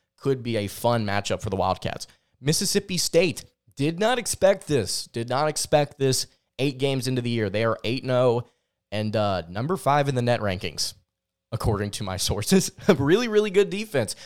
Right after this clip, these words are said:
Second best scoring defense in all of college basketball so far this year. But they have an absolutely garbage strength of schedule. And I mean absolutely terrible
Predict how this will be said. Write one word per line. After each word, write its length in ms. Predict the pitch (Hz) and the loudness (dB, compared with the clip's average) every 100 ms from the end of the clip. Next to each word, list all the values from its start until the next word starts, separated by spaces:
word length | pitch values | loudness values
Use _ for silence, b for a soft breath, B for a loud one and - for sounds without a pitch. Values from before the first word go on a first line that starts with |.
| B | B
Second 460 | - - 160 190 147 | -6 0 0 0 0
best 220 | 156 - | 0 0
scoring 340 | 151 165 156 | 2 4 4
defense 420 | 143 135 123 101 - | 2 2 2 0 0
in 180 | 143 151 | 0 4
all 400 | 127 135 156 156 | 6 8 8 6
of 160 | 135 | 4
college 300 | - 139 139 | 4 4 4
basketball 440 | 131 135 - 131 117 | 2 0 2 2 4
so 200 | - 123 | 2 2
far 160 | 127 | 2
this 160 | 120 113 | 2 0
year. 200 | 110 87 B B B _ | -2 -2 B B B _
But 120 | 110 | -8
they 140 | 107 117 | -2 0
have 160 | 127 | 2
an 80 | 120 | 2
absolutely 460 | 113 120 131 135 117 | 2 2 0 0 -4
garbage 680 | 104 - 123 127 113 92 - _ _ _ | -2 6 8 8 6 2 -6 _ _ _
strength 320 | - 127 113 | -4 -2 -2
of 60 | 110 | -2
schedule. 420 | - 110 98 95 | 0 0 -2 -6
And 120 | 110 113 | -2 2
I 200 | 135 147 | 4 4
mean 340 | 147 139 127 - _ _ _ | 2 2 0 -2 _ _ _
absolutely 480 | 143 131 - 143 123 | -4 -2 -4 -4 -4
terrible 480 | 127 120 107 90 | 0 2 0 -4